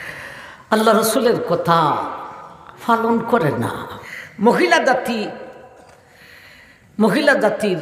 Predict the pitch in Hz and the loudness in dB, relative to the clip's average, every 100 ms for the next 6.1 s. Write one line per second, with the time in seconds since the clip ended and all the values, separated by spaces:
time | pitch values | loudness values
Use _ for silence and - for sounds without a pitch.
0 | - - - 151 208 175 175 185 175 143 | -6 -14 -10 -4 -4 -2 -2 2 2 2
1 | 143 - 107 - - - - - - - | -2 -4 -6 -6 -12 -14 -20 -20 -20 -20
2 | _ _ _ - 160 - 233 240 262 311 | _ _ _ -8 -8 0 0 2 4 2
3 | - - - - - - - - 185 262 | 2 -4 -8 -12 -14 -18 -20 -6 -2 -2
4 | 262 254 214 202 208 - 247 269 240 - | 0 0 2 0 -2 0 0 0 -6 -10
5 | - - - - 190 160 - 208 151 143 | -16 -18 -20 -12 -6 -4 -4 -4 -2 -2